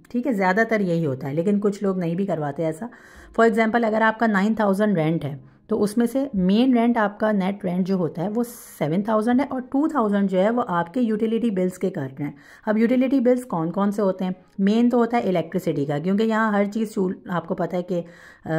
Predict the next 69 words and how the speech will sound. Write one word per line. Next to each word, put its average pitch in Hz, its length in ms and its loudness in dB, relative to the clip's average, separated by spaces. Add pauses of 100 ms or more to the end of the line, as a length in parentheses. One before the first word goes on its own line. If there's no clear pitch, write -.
(240)
इलेक्ट्रिसिटी 170 540 -2
से 175 100 -4
चलती 143 320 -4
है, 151 60 -2
जैसे 147 240 0
कि 151 100 0
चूल्हे 151 320 -2
वगैरह 135 340 -2
भी। 139 120 -4
गैस 160 420 0
तो 190 80 0
होती 170 300 0
नहीं 165 140 2
है 160 60 2
ज़्यादा 147 260 -2
यहाँ, 143 180 -2
कोपेनहेगन 202 500 0
में 196 100 0
शायद 185 300 -2
हो, 170 100 0
लेकिन 196 380 -2
यहाँ 170 340 -4
पे 165 120 -2
इतनी 156 220 -4
नहीं 139 240 -4
है, 135 80 -8 (580)
तो 180 100 0
इलेक्ट्रिसिटी 190 520 -2
से 196 100 -2
ही 196 60 2
हर 165 140 0
चीज़ 156 240 -4
चलती 131 300 -6
है। 147 80 -10 (360)
उसके 202 220 0
अलावा 220 280 2
आपका 208 220 -2
हीटिंग 190 420 2
का 185 80 0
होता 131 240 -4
है, 139 120 -12 (260)
हीटिंग 185 280 0
का 214 100 2
बिल 220 180 0
आता 208 220 -2
है, 240 120 -4 (420)
गर्म 165 280 2
और 202 80 4
ठंडे 170 280 -2
पानी 185 300 -2
का 214 120 0
आता 208 220 0
है, 226 80 -2
और 180 240 -4
उसके 165 200 -6
अलावा 160 360 -4
इलेक्ट्रिसिटी 143 540 -6
का 147 100 -12
आता 139 200 -12
है। 180 60 -8
ये 202 160 -2
चार 185 240 -2
तरह 151 260 -6
के 143 100 -8
होते 127 240 -8
हैं 131 60 -6
आपके। 127 260 -10
ठीक 247 200 -6
है, - 340 -12